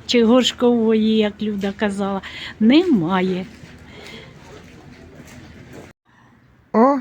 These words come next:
Speaker 2: це так ми йдемо з базару. Тут торби і Михайловна. Заморилася, вона відпочиває.
Speaker 1: Ну, неждано, негадано, нам усігда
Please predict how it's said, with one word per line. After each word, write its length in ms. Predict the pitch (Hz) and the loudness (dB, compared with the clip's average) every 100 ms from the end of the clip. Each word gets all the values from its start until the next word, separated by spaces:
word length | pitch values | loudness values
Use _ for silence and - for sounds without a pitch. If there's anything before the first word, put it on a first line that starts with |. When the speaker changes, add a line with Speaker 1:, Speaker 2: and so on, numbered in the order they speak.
| - | -2
Speaker 2:
це 160 | 220 | 0
так 280 | 214 220 - | 2 0 -2
ми 140 | 160 151 | -2 0
йдемо 300 | 131 156 143 | 2 0 0
з 60 | |
базару. 460 | 120 123 107 101 - - _ 294 - - 311 | -4 -6 -6 -10 -12 -18 _ -18 -18 -16 -6
Тут 140 | 156 - - | -6 -6 -4
торби 500 | 147 110 113 202 208 - - - | -2 -2 2 2 0 -6 -8 -2
і 60 | |
Михайловна. 800 | 160 139 110 123 120 117 110 113 - - - - - _ - | 0 0 -2 -4 -2 -4 -6 -8 -10 -20 -20 -20 -20 _ -4
Заморилася, 880 | 160 143 131 156 285 220 - 214 | -2 0 2 4 4 2 2 0
вона 480 | 143 135 147 165 185 - | 2 2 2 -2 -4 -8
відпочиває. 920 | - 139 156 127 - 110 98 92 104 113 _ _ _ 214 - - _ _ _ _ _ _ _ _ _ - | -12 -12 -8 -8 -6 -6 -6 -8 -10 -18 _ _ _ -20 -20 -20 _ _ _ _ _ _ _ _ _ -18
Speaker 1:
Ну, 120 | 381 370 | -14 -10
неждано, 580 | 359 302 277 349 320 311 | -10 -8 -6 -4 -4 -2
негадано, 640 | 302 302 349 277 269 262 | -4 -4 -6 -6 -8 -6
нам 260 | 277 294 285 | -6 -4 -4
усігда 440 | 294 302 262 349 | -6 -10 -8 -8